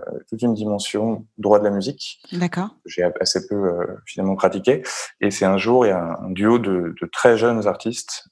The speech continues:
Speaker 1: euh, mais qui avaient, qui passaient leur bac à l'époque, qui sont venus dans le, qui sont venus dans le bureau et en fait, ils, ils commençaient à être repérés par, par les majors et compagnie.
Speaker 2: Mhm.
Speaker 1: Et, euh, et j'étais assez impressionné de voir que,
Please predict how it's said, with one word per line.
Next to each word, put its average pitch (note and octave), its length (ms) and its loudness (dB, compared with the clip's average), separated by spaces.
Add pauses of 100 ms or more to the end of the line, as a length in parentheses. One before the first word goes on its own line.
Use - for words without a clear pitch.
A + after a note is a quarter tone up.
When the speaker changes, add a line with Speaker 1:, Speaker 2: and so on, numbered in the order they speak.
Speaker 1:
euh, F2+ 40 -2 (220)
mais F#2 80 -6
qui - 160 -10
avaient, F2+ 240 0 (340)
qui G2 80 -6
passaient G2+ 220 2
leur G2 140 6
bac G2 200 2
à F2+ 40 -4
l'époque, C3 280 -2 (520)
qui - 80 -12
sont G2+ 140 -4
venus G#2+ 180 0
dans G#2 100 0
le, F2 320 -4
qui - 100 -12
sont F#2+ 180 -6
venus A2+ 120 -6
dans A2 80 2
le G2 80 0
bureau A2+ 640 0
et G2 140 -4
en F#2 80 -6
fait, - 240 -6
ils, F2+ 80 -8
ils - 440 -8
commençaient G#2 280 0
à G3+ 40 4
être G3+ 140 -2
repérés F#2+ 400 0
par, F2+ 300 -6 (160)
par F#2+ 100 2
les F#2+ 100 -2
majors F#2+ 480 -2
et - 120 -18
compagnie. F#2 320 -4
Speaker 2:
Mhm. F#3 180 -4 (520)
Speaker 1:
Et, G2+ 180 2
euh, F#2 100 2 (140)
et - 40 -12
j'étais - 220 -4
assez G#2+ 220 2
impressionné G#2 500 -2
de A2 180 -2
voir F#2 320 -4
que, G2 60 -6